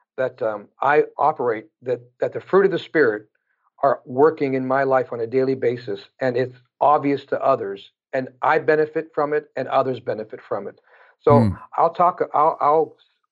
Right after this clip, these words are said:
Speaker 1: say the fruit of the Spirit, and I'll, I'll list the nine. It just kind of, kind of rolls out of my mouth, uh, you know, about the fruit of the Spirit, or about that I am, I, one of them is, I say all the time, "I am ready for anything and equal to anything through Christ who infuses inner strength in me.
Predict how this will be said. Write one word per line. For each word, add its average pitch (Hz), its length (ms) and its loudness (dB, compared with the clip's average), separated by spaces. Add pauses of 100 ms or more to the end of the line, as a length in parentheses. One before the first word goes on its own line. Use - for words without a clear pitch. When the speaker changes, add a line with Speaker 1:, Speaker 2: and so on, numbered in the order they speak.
(460)
Speaker 1:
say 143 360 4
the 120 80 -10
fruit 147 200 -2
of 127 60 -8
the 120 60 -10
Spirit, 110 360 -4
and 101 80 -8
I'll, 127 260 -6
I'll 135 220 4
list 143 280 0
the 139 80 -4
nine. 131 480 -2 (320)
It - 80 -10
just - 140 -12
kind 160 140 2
of, 147 80 -8
kind 156 120 2
of 127 80 0
rolls 139 340 4
out 147 140 4
of 139 60 -2
my 139 140 -4
mouth, 135 340 -2 (420)
uh, - 40 -4 (320)
you 143 100 0
know, 135 140 6
about 139 300 2
the 131 80 0
fruit 135 180 -2
of 117 60 -6
the 113 60 -10
Spirit, 110 380 -2
or 120 140 2
about 135 380 2 (400)
that 131 240 0
I 147 160 2
am, 135 220 -2 (100)
I, 139 200 -2 (100)
one 143 160 2
of 156 80 8
them 139 140 4
is, 123 140 -4
I 120 120 -2
say 139 180 -8
all 131 140 0
the 120 60 -6
time, 135 340 -2
"I 156 160 2
am 151 120 2
ready 127 380 0
for 160 260 -6
anything 139 480 -2
and 101 200 -8
equal 156 320 -2
to 147 260 2
anything 123 460 -4
through 117 180 -8
Christ 139 400 0
who 135 100 0
infuses 120 580 -4
inner 107 180 -2
strength 127 340 0
in 120 160 0
me. 104 220 2